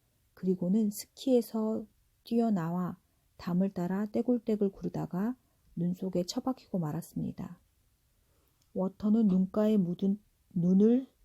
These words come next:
털어냈습니다. 바로 그때 통나무 위에서 아까 올빼미가 워터를 노려보고 있었습니다.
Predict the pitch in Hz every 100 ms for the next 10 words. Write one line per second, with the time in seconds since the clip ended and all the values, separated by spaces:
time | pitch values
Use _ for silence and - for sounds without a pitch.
0 | _ _ _ _ _ _ _ _ - -
1 | 269 247 190 185 - - - 175 165 -
2 | - 175 - - _ - 185 190 196 185
3 | - 233 214 - 277 269 262 247 185 165
4 | 165 226 233 170 - 202 196 175 - 190
5 | 170 170 214 202 190 175 160 - 180 190
6 | 202 175 175 185 185 180 170 - 165 -
7 | - 190 -